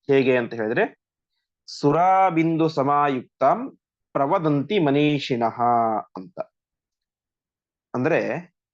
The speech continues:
ಒಂದು ದೊಡ್ಡ ಬಂಗಾರದ ಬಿಂದಿಗೆಯಲ್ಲಿ ಅಮೃತ ಇರುತ್ತೆ, ಅದಕ್ಕೆ ಸುರಾ ಬಿಂದು ಸಮಾಯುಕ್ತಾಂ,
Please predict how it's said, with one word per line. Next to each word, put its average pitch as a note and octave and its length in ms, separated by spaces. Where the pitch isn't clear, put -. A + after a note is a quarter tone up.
ಒಂದು C3+ 260
ದೊಡ್ಡ C#3+ 340
ಬಂಗಾರದ D3+ 720
ಬಿಂದಿಗೆಯಲ್ಲಿ C#3 720
ಅಮೃತ D#3 220
ಇರುತ್ತೆ, A2+ 300
ಅದಕ್ಕೆ F3 400
ಸುರಾ F#3 380
ಬಿಂದು F#3 240
ಸಮಾಯುಕ್ತಾಂ, D3 680